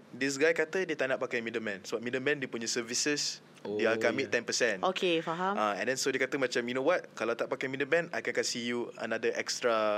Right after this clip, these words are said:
Speaker 1: apa ni, five hundred ringgit."
Speaker 3: Faham.
Speaker 1: So macam, "Oh, okey, alright."
Speaker 2: Rugi lah.
Speaker 1: Ah, rugi lah. Ah, so then,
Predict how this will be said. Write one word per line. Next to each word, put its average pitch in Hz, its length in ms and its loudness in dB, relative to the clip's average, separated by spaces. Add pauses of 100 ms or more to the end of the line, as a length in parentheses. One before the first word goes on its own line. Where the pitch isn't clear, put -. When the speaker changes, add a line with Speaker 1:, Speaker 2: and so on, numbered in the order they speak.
(180)
Speaker 1:
apa - 240 -8
ni, 143 80 -4
five 131 220 0
hundred 110 180 -2
ringgit." 104 300 -4 (160)
Speaker 3:
Faham. 175 340 -6
Speaker 1:
So 240 160 -4
macam, 240 400 0
"Oh, 233 380 -6
okey, 320 320 -2
alright." 240 260 0
Speaker 2:
Rugi 139 140 2
lah. 185 340 6
Speaker 1:
Ah, 202 360 4
rugi 180 280 4
lah. 233 280 8 (100)
Ah, 123 320 6
so 104 160 2
then, 214 320 2